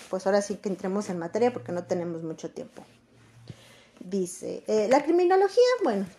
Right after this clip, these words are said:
esta también es una ciencia que es interdisciplinaria,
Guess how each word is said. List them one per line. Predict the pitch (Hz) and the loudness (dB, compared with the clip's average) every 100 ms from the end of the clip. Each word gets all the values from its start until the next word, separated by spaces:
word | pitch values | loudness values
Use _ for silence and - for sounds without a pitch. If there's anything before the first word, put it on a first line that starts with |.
| - | -12
esta | - - 220 | -10 -6 -2
también | 240 240 233 | 2 4 2
es | 233 | 2
una | 233 233 | 0 0
ciencia | 247 208 202 196 - - | 0 0 -2 -4 -8 -4
que | 185 175 | 0 0
es | 170 - | -2 -2
interdisciplinaria, | 240 247 247 247 233 226 208 208 - 202 - 165 165 185 185 | 2 2 4 4 4 2 -2 -4 -6 -10 -6 -4 -2 -2 -4